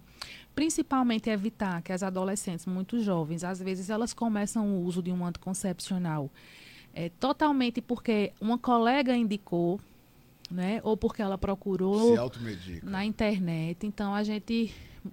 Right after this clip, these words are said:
Speaker 1: também, é, vê essa questão, né, do uso do anticoncepcional de forma não indicada por um profissional de saúde. Outra coisa, quando às vezes eu fazia as consultas com a paciente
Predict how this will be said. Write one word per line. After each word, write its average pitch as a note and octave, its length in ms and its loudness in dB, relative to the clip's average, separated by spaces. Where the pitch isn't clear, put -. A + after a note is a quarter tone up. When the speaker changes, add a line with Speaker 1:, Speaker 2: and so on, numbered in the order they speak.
Speaker 1:
também, F#3+ 580 -2
é, E3 280 -4
vê F#3+ 300 2
essa C#4 260 2
questão, G3 420 -2
né, F3+ 220 -2
do G3+ 160 -2
uso A#3+ 420 2
do A3+ 140 0
anticoncepcional G3 1120 -4
de A3+ 200 -2
forma F#3 600 -4
não G#3+ 440 -2
indicada B3 460 -2
por G3+ 160 -2
um G3 80 0
profissional F#3+ 600 -2
de E3+ 80 -8
saúde. D#3 520 -4
Outra G#3 300 4
coisa, A3 260 4
quando A3+ 240 -2
às A3+ 180 2
vezes A3 260 2
eu B3 80 4
fazia A#3 300 2
as A3+ 120 0
consultas A#3 680 2
com A3+ 200 -2
a G#3 100 0
paciente G3+ 960 -2